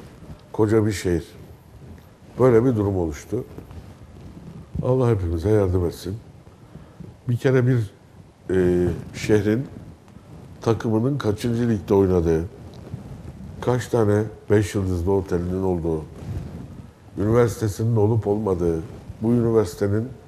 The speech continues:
üniversiteler arası düzeyinin ne durumda olduğu, bilimsellik, tıp ve benzeri mühendislik konularında herhangi bir meselede uluslararası bir uç başarıya imza atıp atmadığı,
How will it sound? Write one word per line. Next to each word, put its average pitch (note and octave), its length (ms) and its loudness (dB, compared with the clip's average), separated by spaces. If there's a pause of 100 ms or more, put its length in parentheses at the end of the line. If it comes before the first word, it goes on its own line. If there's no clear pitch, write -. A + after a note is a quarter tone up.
(340)
üniversiteler A2 520 2
arası G2+ 480 2
düzeyinin G2 520 2 (260)
ne G2+ 180 2
durumda F#2+ 340 0
olduğu, D#2+ 360 -2 (680)
bilimsellik, A2 680 2 (400)
tıp A2+ 180 2 (280)
ve G2+ 140 2
benzeri G#2 400 4
mühendislik G2+ 560 0
konularında F#2+ 600 0 (400)
herhangi A2 400 0
bir G#2+ 140 0
meselede F#2 580 0 (460)
uluslararası A2+ 800 2
bir B2+ 80 0 (100)
uç A#2+ 120 -4 (240)
başarıya G2+ 500 2
imza F#2 320 -2
atıp - 340 -6
atmadığı, E2+ 560 0